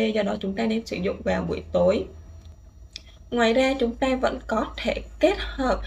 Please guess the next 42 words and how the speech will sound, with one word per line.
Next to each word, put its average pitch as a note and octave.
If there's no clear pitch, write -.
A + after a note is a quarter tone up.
sử -
dụng F#3+
cả -
hai C4+
sản -
phẩm -
này F#3+
để F#3
chăm A3+
sóc B3+
da A3+
và G#3
điều F3
trị -
mụn G#3+
ngay A3+
tại A3
nhà F#3+
được. F3+
Thì -
cách -
sử -
dụng F#3+
như A3
sau. A#3
Đối G#3
với A3
những C4+
làn B3
da A3+
khỏe -
mạnh G#3
bình F#3+
thường F#3+
thì F#3+
chúng F#3
ta A3+
có A3+
thể -
sử -
dụng F#3+
Demaphod G#3+